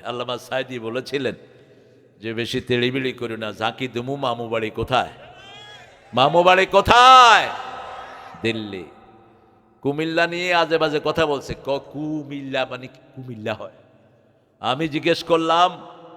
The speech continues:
"আপনাদের কুমিল্লা শহরের কামেল মাদ্রাসার মুহাদ্দিস, হেড মুহাদ্দিস হুজুরকে, হুজুর, কুমিল্লার অর্থটা আমাকে বলে দেন।"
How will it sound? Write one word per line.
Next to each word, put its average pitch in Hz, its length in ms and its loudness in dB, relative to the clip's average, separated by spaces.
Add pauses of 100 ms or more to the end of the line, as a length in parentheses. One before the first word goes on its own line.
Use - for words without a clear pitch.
(220)
"আপনাদের 151 500 -2
কুমিল্লা 156 600 -2
শহরের 151 640 -2 (140)
কামেল 143 320 -2
মাদ্রাসার 135 580 -4
মুহাদ্দিস, 117 580 -4
হেড 123 200 -2
মুহাদ্দিস 127 460 -2
হুজুরকে, 123 320 -12
হুজুর, 127 260 -8 (460)
কুমিল্লার 135 500 -4
অর্থটা 139 480 -8
আমাকে 123 280 -8
বলে 117 240 -8
দেন।" 104 160 -10